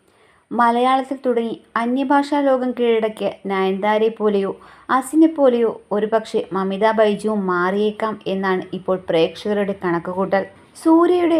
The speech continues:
നാൽപത്തിയാറാമത്തെ ചിത്രം അനൗൺസ് ചെയ്തതോടെ തമിഴ് ഫാൻസിനേക്കാൾ ത്രില്ലിലാണ്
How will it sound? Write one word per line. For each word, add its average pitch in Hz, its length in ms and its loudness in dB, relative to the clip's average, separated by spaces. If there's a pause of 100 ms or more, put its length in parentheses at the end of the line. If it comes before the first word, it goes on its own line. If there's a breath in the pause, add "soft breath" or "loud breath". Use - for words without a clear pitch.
(140)
നാൽപത്തിയാറാമത്തെ 277 1000 2
ചിത്രം 226 340 -4 (120)
അനൗൺസ് 208 460 0
ചെയ്തതോടെ 220 520 4 (240)
തമിഴ് 247 380 -2
ഫാൻസിനേക്കാൾ 247 680 -2 (100)
ത്രില്ലിലാണ് 208 560 0